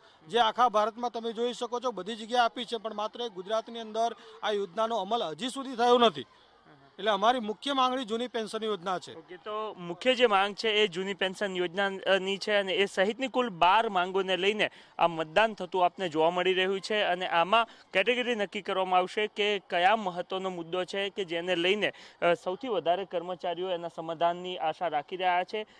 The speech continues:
Speaker 2: આજે ના સિવાય હવે હજુ પણ, અ, જે આ મુદ્દાને લઈને સરકાર કોઈ નિર્ણય નહીં લે તો આગામી નવમી તારીખે ફરી એકવાર ચાહે શિક્ષકો હોય કે પછી આ પ્રશ્નોને લઈને જે તમામ કર્મચારી સંગઠનો જોડાયા છે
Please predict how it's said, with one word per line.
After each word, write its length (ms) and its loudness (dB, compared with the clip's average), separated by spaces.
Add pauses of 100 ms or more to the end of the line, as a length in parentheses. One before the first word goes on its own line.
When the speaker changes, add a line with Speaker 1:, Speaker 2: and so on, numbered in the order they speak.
(120)
Speaker 2:
આજે 260 4
ના 140 4
સિવાય 460 4
હવે 400 2 (360)
હજુ 200 0
પણ, 220 2
અ, 220 0
જે 180 4
આ 400 8
મુદ્દાને 540 2
લઈને 240 0
સરકાર 360 0
કોઈ 200 -4
નિર્ણય 300 -4
નહીં 220 -4
લે 180 -2
તો 120 0
આગામી 440 4
નવમી 400 -2
તારીખે 460 0 (280)
ફરી 160 4
એકવાર 260 4
ચાહે 260 0
શિક્ષકો 480 -4
હોય 180 4
કે 120 -2
પછી 400 -6 (260)
આ 140 8
પ્રશ્નોને 580 0
લઈને 380 0
જે 180 -6
તમામ 360 2
કર્મચારી 640 2
સંગઠનો 580 -2
જોડાયા 400 4
છે 180 -10